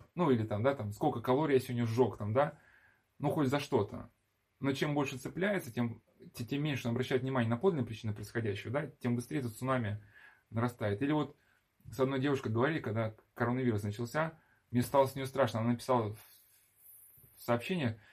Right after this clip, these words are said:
«Все под контролем, маски закуплены, лекарства, все есть, мы под полной защитой». Мне, ну, просто реально стало страшно, потому что че-, чем больше под контролем, это, как это можно ситуацию объяснять? Жизнь можно как описать как, ну, подвижной состав, вот,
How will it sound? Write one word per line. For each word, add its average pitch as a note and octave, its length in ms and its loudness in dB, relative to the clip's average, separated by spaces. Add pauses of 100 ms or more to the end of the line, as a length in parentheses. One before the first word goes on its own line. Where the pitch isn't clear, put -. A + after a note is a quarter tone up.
(420)
«Все E3+ 180 4
под C#3 140 -2
контролем, D#3+ 600 4 (260)
маски C3 360 -2
закуплены, C3 540 -2
лекарства, A#2+ 500 0
все B2+ 160 -6
есть, F#3 300 4
мы B2 320 -2 (920)
под C3+ 200 2
полной C3 260 0
защитой». B2 500 -4 (720)
Мне, A#2 240 0
ну, B2 220 -2
просто C3+ 320 0
реально A#2+ 180 4
стало A2 240 -2
страшно, D3+ 380 -2
потому A2 160 -8
что G#2 120 -10
че-, A#2 220 -4
чем C3 240 -4
больше C3 260 4
под A#2 140 -6
контролем, C#3 400 2
это, A2 240 -4 (720)
как - 220 6
это B2 100 -4
можно A2+ 220 2
ситуацию G#2+ 380 -2
объяснять? A2+ 280 -2
Жизнь F3 280 2
можно B2+ 340 0
как A2+ 220 0 (360)
описать G#2+ 400 2
как, - 240 0 (440)
ну, D#3 120 -2
подвижной C3+ 440 2
состав, F#3 480 0
вот, G#2 180 -8